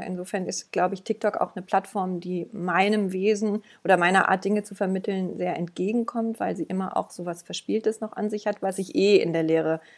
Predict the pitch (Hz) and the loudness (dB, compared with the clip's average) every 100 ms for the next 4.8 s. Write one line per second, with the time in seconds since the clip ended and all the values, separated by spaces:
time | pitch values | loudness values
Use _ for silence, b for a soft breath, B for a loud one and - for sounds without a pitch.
0 | b b - 160 165 202 220 170 165 156 | b b 2 4 6 4 2 -2 -2 -4
1 | 147 b b b b - 165 165 165 165 | -6 b b b b -4 0 0 0 -2
2 | 160 160 - 175 175 - 185 185 - 196 | -4 -2 0 0 -2 2 2 4 4 6
3 | 214 196 190 185 190 185 185 202 196 - | 6 4 -4 -4 -2 0 2 2 0 0
4 | - 180 185 - 180 - 185 | 0 2 0 0 0 2 0